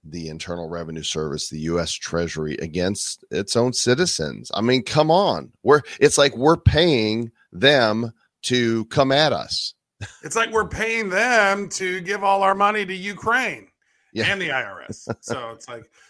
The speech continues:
Speaker 2: that's the thing about it, is that you never really get to pick where your money goes. They just take it and use it wherever they want. And then still somehow we're twenty-something trillion dollars in debt.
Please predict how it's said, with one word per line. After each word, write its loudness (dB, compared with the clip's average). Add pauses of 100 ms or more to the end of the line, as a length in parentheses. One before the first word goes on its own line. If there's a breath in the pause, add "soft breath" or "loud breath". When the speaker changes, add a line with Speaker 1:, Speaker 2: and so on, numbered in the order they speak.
Speaker 2:
that's 0
the -4
thing 0
about 2
it, -8
is -12
that -4
you -14
never -8
really -6
get -6
to -6
pick -6
where 0
your -4
money -2
goes. -2
They -4
just -10
take -6
it -8
and -14
use -6
it -6
wherever -4
they -2
want. 2
And -2
then -2
still 2
somehow 2
we're 2 (360 soft breath)
twenty-something 0
trillion 2
dollars 2
in -4
debt. 0